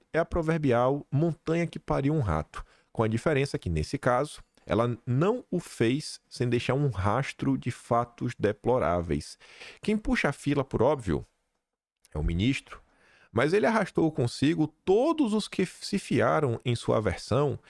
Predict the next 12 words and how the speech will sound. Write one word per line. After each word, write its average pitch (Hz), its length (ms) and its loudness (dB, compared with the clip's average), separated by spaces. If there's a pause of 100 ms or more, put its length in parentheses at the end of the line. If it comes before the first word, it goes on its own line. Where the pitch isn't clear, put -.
(240)
e 139 80 0
vociferaram 160 960 0 (180)
contra 156 300 0
o 165 40 0
trio 202 540 0 (100)
em 160 140 0
tons 180 460 -2
muito 170 440 0
acima 143 500 0
do 131 140 0
apropriado. 120 800 0 (380)
Lula, 202 580 2